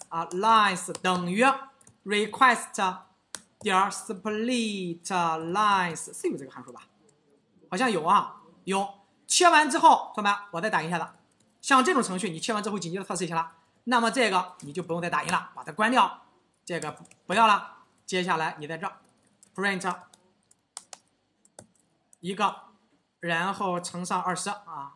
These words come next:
或者乘上三十都可以。接下来我 print request list，请问是不是这个哥们儿按理说是不是返回值就是个列表了吧？运行，走。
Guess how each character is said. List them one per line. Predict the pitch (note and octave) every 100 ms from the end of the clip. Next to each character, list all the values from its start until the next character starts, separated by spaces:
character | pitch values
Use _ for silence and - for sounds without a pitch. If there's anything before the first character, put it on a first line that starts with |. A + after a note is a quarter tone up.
| _ -
或 | E3+
者 |
乘 | F3+
上 | F#3+
三 | G3
十 | F#3+
都 | G3+
可 | G3+
以。 | F#3 F3 - _ _
接 | - A3+
下 | G#3+
来 | F#3+
我 | G#3 G#3+
print | G3 G3+
request | G3 F3+ F3+ F3 A3+ G3 -
list， | F#3+ A3 F3+ - D3 -
请 | E3
问 | F#3 F#3 _ _ _ _ - - _ -
是 | -
不 | B3+
是 |
这 | A#3+
个 |
哥 | G3
们 | A#3
儿 |
按 | A3
理 | G3+
说 | A#3
是 |
不 | A3
是 | G#3
返 | F3
回 |
值 | F#3 F#3+
就 |
是 | F#3+
个 | G#3
列 | G#3+
表 | D#3
了 | A#2
吧？ | - - - _ _ - _ _ _ _ _ _ _ _ _ _ _ _ -
运 | F#3+
行， | A3 B3 - - -
走。 | A#3+